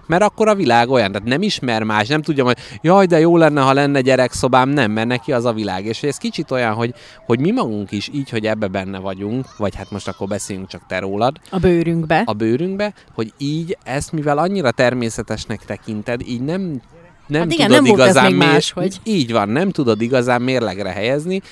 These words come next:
Speaker 1: és mondjuk nem látod azt, hogy igazából mennyire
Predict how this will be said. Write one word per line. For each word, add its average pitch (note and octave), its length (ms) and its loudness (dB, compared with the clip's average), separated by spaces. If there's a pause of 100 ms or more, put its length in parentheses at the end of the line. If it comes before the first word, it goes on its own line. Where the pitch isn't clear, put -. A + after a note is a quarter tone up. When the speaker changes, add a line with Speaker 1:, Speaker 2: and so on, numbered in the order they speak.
(220)
Speaker 1:
és - 160 -8
mondjuk G3 220 -2
nem D4+ 160 -2
látod C#3+ 400 0
azt, D3+ 180 -2
hogy E3+ 200 -4
igazából D3+ 640 -2
mennyire A2 500 -6